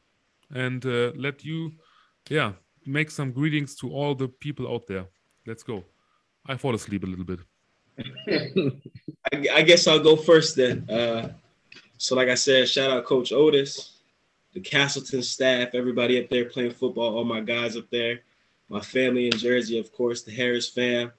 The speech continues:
Speaker 2: my Slow Grind fam. I guess I'm gonna shout out the guys that I played with last year. I know they're gonna listen to this as well.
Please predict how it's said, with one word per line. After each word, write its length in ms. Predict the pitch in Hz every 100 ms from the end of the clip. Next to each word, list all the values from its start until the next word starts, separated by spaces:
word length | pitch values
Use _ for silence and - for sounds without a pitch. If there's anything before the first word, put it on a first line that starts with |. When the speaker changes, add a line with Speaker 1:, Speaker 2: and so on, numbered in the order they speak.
| _ _ _ _
Speaker 2:
my 120 | 92 95
Slow 300 | - 127 123
Grind 360 | 120 123 117
fam. 480 | - 120 117 120 113 - _ _ _ 104
I 60 |
guess 240 | 110 120 120
I'm 60 |
gonna 80 | 117
shout 280 | 110 110 120
out 160 | 113 110
the 80 |
guys 280 | 104 120 117
that 160 | 117 113
I 20 |
played 160 | 113 117
with 120 | 110
last 380 | 117 120 117 -
year. 120 | 117
I 40 |
know 100 | 110
they're 80 | 110
gonna 160 | 110 107
listen 280 | 113 107 113
to 60 |
this 240 | 110 107 101
as 140 | 98
well. 360 | 113 120 117